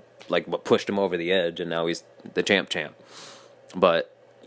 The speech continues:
you know, so, like, I've just been thinking, like, how I can turn this tragedy into something and become, like, one of those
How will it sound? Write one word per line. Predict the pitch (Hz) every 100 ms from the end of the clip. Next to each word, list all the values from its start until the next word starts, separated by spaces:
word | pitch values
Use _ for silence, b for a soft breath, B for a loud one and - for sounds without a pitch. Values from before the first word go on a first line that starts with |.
| -
you | 107
know, | 85 85
so, | - 101
like, | 92 95 -
I've | 95 82
just | - 92
been | - 90
thinking, | 98 90
like, | 85 85
how | 95 87
I |
can | 85 90
turn | 101 92 87 85 82 78
this | 87 -
tragedy | 92 82 82 85
into | 82
something | 82 87 90
and | 82
become, | - - 92 87
like, | 85 85
one | 90 90
of | 85
those | 85 82 78 - -